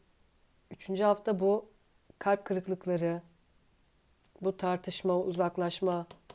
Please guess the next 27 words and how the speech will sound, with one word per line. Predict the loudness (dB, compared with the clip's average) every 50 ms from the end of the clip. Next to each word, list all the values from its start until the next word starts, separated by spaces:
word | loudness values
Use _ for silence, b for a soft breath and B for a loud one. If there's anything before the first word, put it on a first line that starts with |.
| -20 _ _ _ _
savunma, | -10 -8 -4 0 0 2 2 2 2 2 0 0 0 0
birbirinden | 0 -2 0 -2 -2 -2 -2 -2 -2 -4 -4 -6 -10 _
işte | -14 -14 -8 -4 -2 -2 -2 -2 -6 -12 b b b b b b b b _
yanlış | 0 2 2 2 0 0 0
anlaşılma | -2 -2 -2 0 0 0 0 0
durumları | 0 -2 -2 0 0 -2 -2 -4
sanki | -4 -4 -4 -4 -4 -4
iyileşecek | -4 -2 0 0 0 -2 -2 -2 -2 -2 -2 -2
gibi. | -4 -2 -2 -2 -2 -4 -6 b b b b b b b 0
Eylemsel | 2 4 4 4 2 0 0 -2 0
olarak | 0 0 0 0 -2 -6
da | -10 -8
kılıç | -4 -4 -4 -2 -2 -4
ası | -6 -6 -6 -6
geldi. | -4 -4 -4 -4 -4 -4 -4 -6 -6 B B B B B B B B B B B -12
Bakın | -8 -4 0 2 4
yine, | 6 8 8 8 8 8 4 0 -4 0
e, | 4 4 4 4
soğuk | 4 4 4 6 4 4 2 -4 0 2
enerjiler | 4 6 8 8 6 6 6 4 4 4
mevcut, | 6 4 4 2 2 0 -2 -2 0
yine | 2 2 4
mesafe | 4 4 2 2 2 0 0 0 0 2 2 2
mevcut. | 4 4 4 4 2 0 -2 -4 -4 -2 0
Belki | 2 2 2 0 -2
konuşurken | -2 0 0 2 2 0 0 -2 -2 0 2 2 4 4
bile, | 4 4 4 2 0